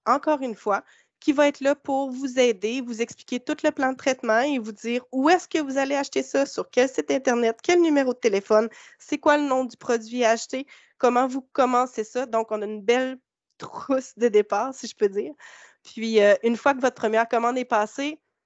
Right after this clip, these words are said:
aussi simple que le livreur cogne à la porte de chez vous,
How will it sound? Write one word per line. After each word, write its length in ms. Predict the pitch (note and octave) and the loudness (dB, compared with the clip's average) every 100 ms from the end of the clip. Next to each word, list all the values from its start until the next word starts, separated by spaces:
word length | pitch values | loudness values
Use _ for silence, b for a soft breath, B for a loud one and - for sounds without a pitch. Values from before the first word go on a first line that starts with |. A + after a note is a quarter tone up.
| _ | _
aussi 180 | A#3+ B3 | -10 -10
simple 400 | - C4 C4+ C4 _ | -8 -4 -4 -6 _
que 260 | B3+ C4 C4 _ _ _ - | 0 0 -2 _ _ _ -2
le 120 | A#3+ | -2
livreur 440 | C4 A#3+ B3 C#4 | -2 0 2 2
cogne 200 | C4+ C4+ | 0 -4
à 60 | B3+ | -2
la 120 | G#3+ | -2
porte 280 | - A#3+ - A3 | -2 -4 -4 -6
de 100 | A#3 | -6
chez 160 | - | -6
vous, 200 | G#3+ E4 | -8 -8